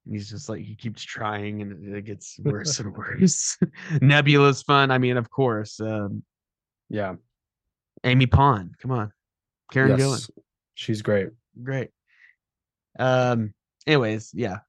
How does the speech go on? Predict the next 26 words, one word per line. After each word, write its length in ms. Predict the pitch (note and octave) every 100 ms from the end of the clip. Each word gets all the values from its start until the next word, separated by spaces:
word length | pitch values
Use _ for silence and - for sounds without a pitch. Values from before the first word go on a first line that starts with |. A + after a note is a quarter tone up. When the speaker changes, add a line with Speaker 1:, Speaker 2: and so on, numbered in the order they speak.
| _
Speaker 1:
Guardians 320 | G#2+ G#2+ G#2+ G#2+
three 180 | G#2+
is 80 | F#2
great. 340 | - F2+ E2 -
Uh, 220 | G2 F2+ - _ _ _ _
Speaker 2:
Back 180 | C3+ B2
to, 140 | D3
uh, 500 | C#3 C3+ B2+ C#3+ D3 -
cartoons, 520 | - D3 D3 - -
though. 200 | - - _ _ _
Speaker 1:
Yeah, 140 | E3+ D#3+
back 220 | D3+ F3+
to 100 | A3
cartoons. 720 | F#3 F3+ D3+ - D#3+ B2+ A2+ -
So, 300 | D3 C#3 C3
yeah, 120 | - C3+
we 100 | C3
talked 260 | D#3 E3+
about 240 | E3+ F#3 F3
some 160 | D#3
adult 400 | C#3 B2+ E3 F3
cartoons, 500 | D3 C3 A2+ B2+ D3
but, 140 | D3+ D3 D#3+
uh, 260 | C#3 B2 A#2+
let's, 300 | C3 D#3 -
um, 500 | - C3+ C3+ B2 A#2